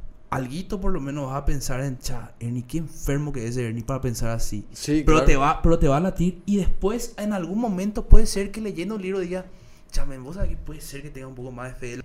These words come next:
Speaker 1: Y este ejercicio de dialéctica, de, y si vos me decís que vos no te dan fe en la human-, la humanidad, yo digo, "Men, no tiene que ser así". Después me voy a, al día siguiente. Y realmente el mundo es una mierda. Y, ¿entendés lo que te digo? O sea, te, te da la vuelta,
Speaker 2: Sí.
Speaker 1: boludo. Y eso es, eso es lo lindo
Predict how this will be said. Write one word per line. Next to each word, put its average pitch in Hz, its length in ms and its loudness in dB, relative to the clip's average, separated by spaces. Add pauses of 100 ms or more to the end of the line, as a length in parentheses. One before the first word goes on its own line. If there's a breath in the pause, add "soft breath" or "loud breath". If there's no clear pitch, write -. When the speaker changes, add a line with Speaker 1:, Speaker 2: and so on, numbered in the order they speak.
Speaker 1:
Y 170 200 -10
este 190 360 2
ejercicio 175 420 -4
de 170 80 -6
dialéctica, 135 480 -8
de, 135 220 -10
y 110 80 -16
si 120 100 -14
vos 123 100 -8
me 208 100 -8
decís 214 200 -8
que - 60 -8
vos 165 80 -8
no 165 60 -8
te 170 80 -8
dan 156 180 -6
fe 156 60 -8
en 151 140 -12
la 160 60 -10
human-, 165 300 -10
la 143 100 -8
humanidad, 160 320 -8
yo 147 120 -10
digo, 143 240 -8 (400 loud breath)
"Men, 120 260 -12 (340)
no 123 140 -14
tiene 156 220 -6
que 139 40 -8
ser 120 120 -10
así". 110 160 -14
Después 110 300 -10 (380)
me 107 80 -14
voy 98 160 -14
a, 92 100 -16 (200)
al 107 80 -18
día 104 120 -14
siguiente. 98 300 -14 (720 soft breath)
Y 127 100 -16
realmente 131 460 -10
el 117 60 -6
mundo 131 260 -10
es 104 40 -10
una 104 140 -10
mierda. 92 500 -18
Y, 113 180 -10 (140)
¿entendés 160 340 8
lo 226 40 0
que 240 80 2
te 208 60 0
digo? 170 100 6
O 165 60 4
sea, 170 160 6
te, 175 80 -2
te 165 140 -6
da 165 180 -2
la 208 100 -2
vuelta, 151 400 -6
Speaker 2:
Sí. 123 60 0
Speaker 1:
boludo. 117 200 2
Y 127 120 -4
eso 135 180 2
es, 160 220 0
eso 131 240 -2
es 160 160 -4
lo 175 100 -6
lindo 151 580 -8